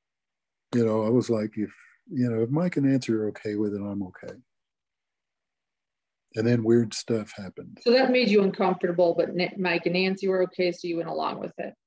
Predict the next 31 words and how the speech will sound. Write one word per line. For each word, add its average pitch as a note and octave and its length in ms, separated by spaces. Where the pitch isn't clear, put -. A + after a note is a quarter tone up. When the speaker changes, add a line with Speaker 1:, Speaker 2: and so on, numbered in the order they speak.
Speaker 2:
And G3+ 140
then, G#3 80
Speaker 1:
Yeah. G#3 60
Speaker 2:
and G3 100
then, F#3 320
and F#3+ 120
then F#3+ 120
more G3+ 180
stuff G3 360
happened E3 440
that E3 80
made E3 180
you E3 80
uncomfortable. - 480
Go - 160
ahead. E3 280
Sorry, E3+ 140
I - 40
interrupted. - 460
I, - 100
I - 160
wanna E3+ 260
hear E3+ 200
this. - 380
Speaker 1:
Well, C#3 260
the A#2+ 160
stuff C#3 420
happened A#2 640
at C#3 240
the A2+ 100
conference. - 840